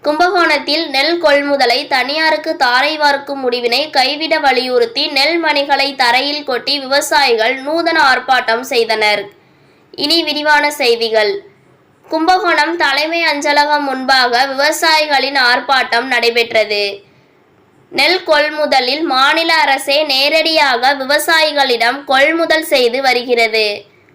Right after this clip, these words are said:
புதிய உணவு கொள்கையால் மாநில அரசின் நெல் கொள்முதலுக்கு ஒன்றிய அரசு தடை ஏற்படுத்தி நெல் கொள்முதலில் தனியாருக்கு தாரை வார்க்கும்.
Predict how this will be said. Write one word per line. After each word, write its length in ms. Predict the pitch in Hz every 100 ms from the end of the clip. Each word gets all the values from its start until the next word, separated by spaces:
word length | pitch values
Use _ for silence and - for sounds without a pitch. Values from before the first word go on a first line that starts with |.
| _ _ _
புதிய 280 | 320 330 370 370
உணவு 320 | 311 302 330 330
கொள்கையால் 680 | 302 285 277 247 247 302
மாநில 440 | 285 269 302 330 339
அரசின் 560 | 311 269 277 269 294 302
நெல் 280 | 269 320 339
கொள்முதலுக்கு 800 | 294 277 285 285 269 247 226 285 294
ஒன்றிய 420 | 262 285 330 339
அரசு 380 | 311 277 254 294 320
தடை 300 | 285 240 269 320
ஏற்படுத்தி 680 | 277 254 254 240 214 247 285 320 - - _ -
நெல் 360 | 247 320 392 349
கொள்முதலில் 760 | 302 294 294 269 240 277 349
தனியாருக்கு 760 | 311 269 302 349 320 269 277 294
தாரை 400 | 269 262 269 262
வார்க்கும். 540 | 247 226 220 226